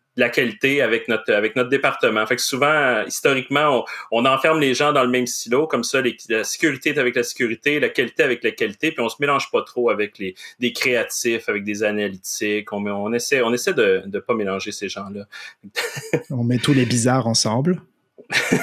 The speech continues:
Speaker 1: C'est co-, c'est comme si les, les designers puis les, les développeurs pourraient pas se parler dans ce monde-là, là, dans cette, dans cette vision-là du monde, là. Il y en, il y en a qui parlent juste en,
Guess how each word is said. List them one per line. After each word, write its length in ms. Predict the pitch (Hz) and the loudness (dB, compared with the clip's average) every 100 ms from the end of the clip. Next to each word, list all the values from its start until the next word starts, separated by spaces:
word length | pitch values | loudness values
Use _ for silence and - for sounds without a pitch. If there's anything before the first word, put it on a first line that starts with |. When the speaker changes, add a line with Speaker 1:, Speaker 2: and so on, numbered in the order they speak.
| 622 - - - - - - | 0 -4 -8 -20 -20 -20 -18
Speaker 1:
C'est 200 | - - | -6 0
co-, 160 | 127 165 | 2 4
c'est 100 | 151 | 4
comme 180 | 170 196 | 4 4
si 160 | - | 2
les, 180 | 165 151 | 2 4
les 100 | 135 | 4
designers 640 | 131 160 180 160 160 180 190 | 4 4 4 4 4 4 2
puis 140 | - 139 | 0 0
les, 320 | 131 123 120 | 2 4 4
les 100 | 120 | 4
développeurs 540 | 123 135 123 143 151 | 2 4 4 4 2
pourraient 260 | - 120 117 | 2 0 2
pas 100 | 131 | 2
se 80 | - | 2
parler 320 | 120 107 107 | 0 2 2
dans 140 | 110 | 0
ce 140 | 104 - | 0 0
monde-là, 320 | 113 107 120 | 0 2 2
là, 100 | 131 | 2
dans 140 | 113 | 0
cette, 260 | 107 113 - | -2 -4 -2
dans 340 | 104 101 101 | -2 0 -2
cette 220 | 101 117 107 | -2 -4 -4
vision-là 680 | 107 104 104 131 135 120 139 | -10 -12 -4 2 4 4 2
du 120 | 120 | 2
monde, 360 | 117 131 143 | 2 2 2
là. 260 | 127 131 120 | 2 4 4
Il 60 | 110 | 4
y 40 | |
en, 140 | 113 | 0
il 180 | 107 104 | -2 -2
y 80 | 95 | 0
en 80 | 113 | 2
a 60 | |
qui 140 | 139 - | 0 2
parlent 180 | 120 107 | 2 2
juste 220 | 143 139 | 0 2
en, 200 | 113 | 2